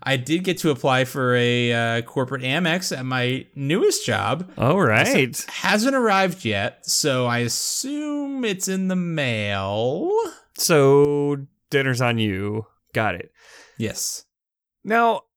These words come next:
Speaker 2: if you were, if you were traveling, I guess, to the moon.
Speaker 1: Yeah.
Speaker 2: Um, what kind of travel expenses would you expect to have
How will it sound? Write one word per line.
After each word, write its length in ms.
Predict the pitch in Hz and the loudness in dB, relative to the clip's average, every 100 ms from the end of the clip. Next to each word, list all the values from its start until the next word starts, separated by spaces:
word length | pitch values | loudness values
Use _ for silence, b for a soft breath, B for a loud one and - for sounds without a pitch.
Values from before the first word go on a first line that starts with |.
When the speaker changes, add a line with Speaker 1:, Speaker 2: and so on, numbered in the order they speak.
| _ _ _ _ _ - | _ _ _ _ _ -6
Speaker 2:
if 220 | 240 - | -6 0
you 200 | 302 403 | 0 4
were, 380 | 440 370 277 180 B B B _ _ _ _ - | 4 4 2 -2 B B B _ _ _ _ -8
if 100 | - | -2
you 80 | 330 | 0
were 60 | 381 | -2
traveling, 680 | - 262 233 214 185 151 - _ _ _ _ _ 175 | 0 -2 0 -2 0 -4 -8 _ _ _ _ _ -2
I 80 | |
guess, 200 | 180 180 - | 0 0 2
to 120 | 208 | 2
the 140 | 156 | 2
moon. 760 | 135 120 120 110 82 107 143 175 _ _ _ _ _ _ - | 2 2 2 2 0 -4 -6 -8 _ _ _ _ _ _ -10
Speaker 1:
Yeah. 440 | 175 180 110 98 - _ _ _ - | -2 0 0 -6 -10 _ _ _ -8
Speaker 2:
Um, 460 | - 185 180 175 - _ _ _ _ _ | -2 2 2 0 -8 _ _ _ _ _
what 160 | - 349 | -8 -4
kind 160 | 453 403 | -2 -2
of 60 | |
travel 360 | - 247 220 196 | 0 2 2 2
expenses 440 | 160 160 117 117 | 0 0 0 0
would 160 | 120 117 | 0 0
you 80 | 120 | 0
expect 320 | 113 127 117 | 0 -2 0
to 80 | 107 | 0
have 520 | 117 104 95 131 - | 2 2 2 -2 -6